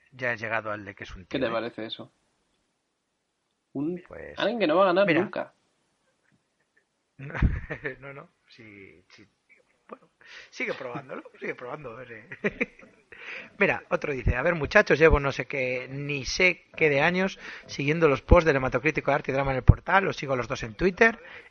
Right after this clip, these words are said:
Speaker 1: y los dos me habéis retuiteado y marcado como fab alguno de mis tweets".
Speaker 2: ¿Qué
Speaker 1: ¿Qué
Speaker 2: te
Speaker 1: te
Speaker 2: parece?
Speaker 1: parece?
Speaker 2: Bueno, pues está bien.
Speaker 1: "He consentido que comen-, he conseguido que comentéis uno de mis tweets en el podcast de los hermanos Top Chef.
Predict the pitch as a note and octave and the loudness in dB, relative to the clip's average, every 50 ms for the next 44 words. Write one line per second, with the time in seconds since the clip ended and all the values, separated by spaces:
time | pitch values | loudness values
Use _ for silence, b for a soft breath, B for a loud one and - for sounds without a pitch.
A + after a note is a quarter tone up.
0 | B B - D3+ C#3 C3 B2+ B2 A#2+ A#2+ E3+ F#3 F#3+ F3+ D#3 D3+ E3+ F3 D#3+ D#3+ | B B -8 -8 -2 0 0 0 2 2 2 2 4 6 6 8 8 8 8 6
1 | D#3 - D3 C3 - D3 D#3 F3+ F#3 F#3+ F3+ D3+ C#3 C#3 C3+ - F3+ F#3+ F3+ - | 6 4 2 2 2 4 4 4 4 4 2 2 2 0 2 4 4 4 4 2
2 | C#3+ C#3 C3 A#2 - G3 G3 D#3+ C#3+ C#3+ D3+ E3+ F3+ F3 D#3 C3+ A#2 - - B2+ | 0 -4 0 4 6 6 8 8 6 4 2 2 0 0 0 -2 -4 -6 -6 -8
3 | A2+ G#2 - - - - - - - - - - A2 F2+ - - F#2 - - - | -8 -8 -10 -16 -20 -20 -20 -18 -14 -10 -8 -6 -2 -2 -2 -2 -2 -4 -6 -6
4 | - - _ - E3+ D3+ C3+ F3+ - _ - - - - - - - - - - | -8 -10 _ -2 -2 -2 -2 -4 -8 _ -18 -20 -20 -20 -16 -12 -10 -10 -10 -12
5 | - _ _ _ _ _ - G3 F#3 F#3 - - E3+ D#3+ - - D3+ C#3+ C#3+ C3 | -16 _ _ _ _ _ 0 0 0 0 0 -2 -2 -2 -2 -4 -8 -10 -10 -12
6 | _ - G3+ G#3 G3 G#3+ G3+ G#3 - - D3+ C#3 C3+ C#3+ - _ _ _ _ - | _ -10 -8 -6 -4 -4 -4 -4 -6 -6 -6 -6 -6 -8 -12 _ _ _ _ -14
7 | C3+ B2+ B2+ B2 C3 C#3+ _ _ _ _ - C#3 D#3+ - _ - F3 - F3+ C#3+ | -12 -12 -10 -12 -14 -18 _ _ _ _ -8 -8 -8 -8 _ -16 -10 -8 -8 -6
8 | D3 D#3 F#3 F#3+ D3 C#3+ - C#3 C3 C3 B2+ - F#3+ G3+ F#3+ - - F3 E3+ E3 | -4 -2 -2 -4 -4 -4 -6 -8 -6 -6 -4 -2 -2 -2 -2 -4 -8 -8 -6 -6
9 | D3 C#3 C3 A#2+ - - F3+ F#3+ - - - _ - C3 C3+ A#2+ A#2 - - E3+ | -6 -6 -10 -14 -12 -10 -10 -10 -10 -12 -18 _ -18 -18 -16 -16 -16 -12 -10 -10
10 | E3+ - - E3+ D#3 C#3+ C3 B2 - C#3 A#2+ B2+ D3 C3+ A#2+ - - A2+ - - | -10 -4 -4 -4 -4 -4 -8 -14 -16 -14 -12 -12 -12 -12 -12 -12 -12 -12 -12 -12
11 | A2+ G#2 - | -14 -16 -18